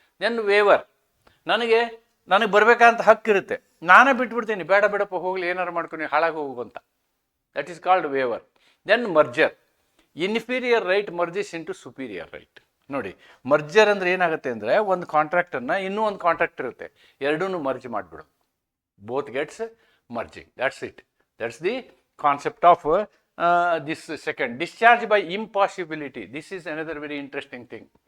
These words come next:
If the contract becomes impossible to perform, it becomes void. ನೋಡಿ, ಅವಾಗ ಏನೂ ಮಾಡೋಕ್ಕಾಗಲ್ಲ,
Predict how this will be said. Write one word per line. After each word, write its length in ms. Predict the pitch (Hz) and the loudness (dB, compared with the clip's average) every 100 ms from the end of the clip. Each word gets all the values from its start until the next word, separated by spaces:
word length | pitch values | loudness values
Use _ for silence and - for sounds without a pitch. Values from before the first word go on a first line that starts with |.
| _ _ _ _ - | _ _ _ _ -6
If 60 | 185 180 | -4 -2
the 60 | 190 156 | -2 -2
contract 380 | 165 165 190 - 160 | -2 -2 -4 -4 -10
becomes 280 | 180 190 - 135 160 | -10 -10 -14 -12 -10
impossible 680 | 214 214 202 190 202 190 190 180 | -10 -4 -2 0 -4 -10 -8 -10
to 40 | - | -8
perform, 500 | 160 - 180 147 147 160 _ _ _ 170 | -10 0 2 2 0 -8 _ _ _ -14
it 80 | 165 151 | -12 -10
becomes 260 | 160 175 165 151 | -10 -10 -10 -6
void. 280 | 151 147 117 - _ - | -2 -2 -4 -14 _ -12
ನೋಡಿ, 180 | 147 113 - _ - 143 | -10 -10 -14 _ 0 2
ಅವಾಗ 180 | 170 156 175 | 4 2 0
ಏನೂ 580 | 175 160 156 151 151 180 208 | 0 -2 -4 -4 -6 -6 -4
ಮಾಡೋಕ್ಕಾಗಲ್ಲ, 460 | 185 185 180 170 | -2 -2 -4 -6